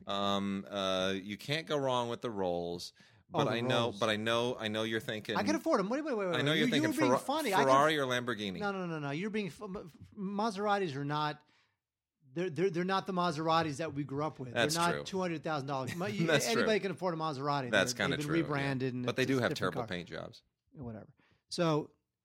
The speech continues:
Speaker 2: uh, I have to get a new car. It really sucks. Okay, I test drove a B M W five Series today.
Speaker 1: What about a Tesla? You thinking? You, you
Speaker 2: I would love. I,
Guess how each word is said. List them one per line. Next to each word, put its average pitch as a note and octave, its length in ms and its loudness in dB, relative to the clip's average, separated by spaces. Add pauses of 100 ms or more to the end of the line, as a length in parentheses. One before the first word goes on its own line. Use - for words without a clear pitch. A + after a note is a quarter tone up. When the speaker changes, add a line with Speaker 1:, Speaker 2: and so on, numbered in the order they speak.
Speaker 2:
uh, D#3+ 420 0 (600)
I D3 80 -4
have D#3 140 -4
to E3+ 80 -12
get C3 120 -10
a A#2+ 40 -12
new A#2+ 100 -12
car. C3 320 -10
It C#3+ 60 -14
really C#3+ 240 -8
sucks. - 340 -12 (320)
Okay, E3+ 280 2
I E3 140 0
test E3+ 340 0
drove G#3 180 2
a E3+ 40 0
B D#3 160 4
M F#3+ 80 2
W F#3 260 0
five C#3+ 300 -4
Series B2 320 -6
today. A#2 280 -14 (1120)
Speaker 1:
What D3+ 140 -6
about F3+ 200 -4
a D3+ 100 2
Tesla? - 420 -6
You F2+ 100 -8
thinking? G2 300 -10
You, G2+ 100 -8
you G2+ 240 -12
Speaker 2:
I E3 140 4
would G3+ 160 4
love. C#3 240 2
I, D#3+ 140 -2